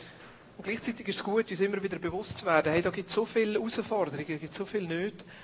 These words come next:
Aber die Frage ist ja schlussendlich, was ist Gottes Antwort darauf?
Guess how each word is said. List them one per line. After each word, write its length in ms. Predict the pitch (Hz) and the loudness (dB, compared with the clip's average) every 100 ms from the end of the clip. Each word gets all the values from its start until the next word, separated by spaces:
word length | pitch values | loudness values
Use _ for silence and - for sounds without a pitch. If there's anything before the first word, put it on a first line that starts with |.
| - - | -6 -4
Aber 140 | 175 | 0
die 60 | - | 12
Frage 260 | 226 233 | 12 12
ist 80 | 185 | 10
ja 60 | 185 | 2
schlussendlich, 480 | 190 - 175 170 | 2 6 6 6
was 120 | 165 156 | -4 -4
ist 120 | - | -4
Gottes 320 | 160 - 165 | -4 -2 2
Antwort 460 | 170 202 240 208 - | 2 2 -4 -6 -4
darauf? 240 | 185 | -6